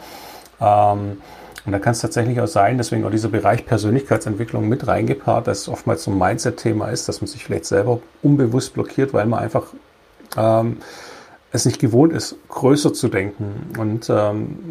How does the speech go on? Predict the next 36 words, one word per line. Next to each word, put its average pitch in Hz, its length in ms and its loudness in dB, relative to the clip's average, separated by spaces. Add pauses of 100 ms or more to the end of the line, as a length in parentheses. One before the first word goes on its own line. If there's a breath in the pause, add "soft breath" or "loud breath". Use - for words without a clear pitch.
vielleicht 120 260 0
da 123 60 6
auch 117 180 2
irgendwelche 123 420 -2
Glaubenssätze 131 760 4
aus 110 100 -4
der 113 80 -8
Vergangenheit 127 580 -2
mitgenommen 120 520 -2
hat, 120 220 -2
die 113 160 0
einen 110 140 -2
einfach 110 300 -4
ein 110 120 0
bisschen 113 240 -2
blockieren. 120 520 -4 (720 loud breath)
Und, 113 440 4
ähm, 104 300 4
also 101 180 -2
da 104 80 0
gucke 123 200 -2
ich - 80 -6
immer 110 120 4
so 107 100 4
dieses 104 280 2
Gesamtheitliche 104 760 0
an. 92 120 -4
Also 101 200 0
egal 101 360 2
in 117 100 2
welchem 113 260 2
Training, 113 420 0
ich - 120 -8
gucke - 200 -4
auch - 120 -2
immer 110 260 0